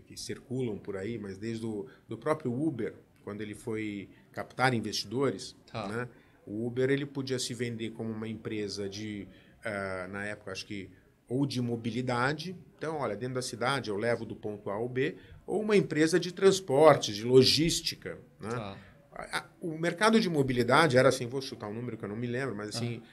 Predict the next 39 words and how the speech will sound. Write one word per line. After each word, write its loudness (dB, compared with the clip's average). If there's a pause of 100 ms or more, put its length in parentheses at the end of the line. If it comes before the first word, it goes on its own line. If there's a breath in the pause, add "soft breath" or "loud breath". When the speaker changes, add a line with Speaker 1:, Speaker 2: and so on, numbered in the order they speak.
(160 soft breath)
Speaker 1:
cem 10
unidades. 6 (300)
E -4
o -4
mercado 6
de -4
logística 0
eram 2
duas 12
mil 8
unidades. -8
Speaker 2:
Nossa. -8 (180)
Speaker 1:
Então, -4
ele -4
fo-, -8
ele 0
se -4
colocou 8
como 4
uma, 2
uma -2
empresa, 4
"Olha, 10
eu 8
atuo 4
no 2
mercado 4
de -6
logística -2
e -4
eu -2
vou 0
ter -2
um -4
percentual 6
dessas 6
duas -6
mil -6
unidades. -8